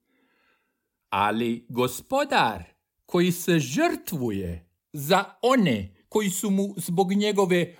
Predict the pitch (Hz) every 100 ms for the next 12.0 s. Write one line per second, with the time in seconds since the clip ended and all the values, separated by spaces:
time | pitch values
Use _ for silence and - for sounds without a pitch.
0 | - 160 175 147 190 254 262 - - 185
1 | 165 165 156 156 147 202 247 - - 185
2 | - 170 165 170 208 185 160 156 - 247
3 | 277 269 196 123 87 98 92 85 - _
4 | _ _ _ _ - 165 165 170 269 294
5 | 302 269 262 _ 196 240 254 156 117 113
6 | - 117 101 104 107 - - - _ _
7 | _ _ _ _ _ _ _ _ _ _
8 | 240 311 320 269 226 202 180 180 - -
9 | - 220 262 269 269 233 214 196 - 170
10 | - - - 262 240 226 170 160 156 -
11 | 151 151 143 156 - - - 123 92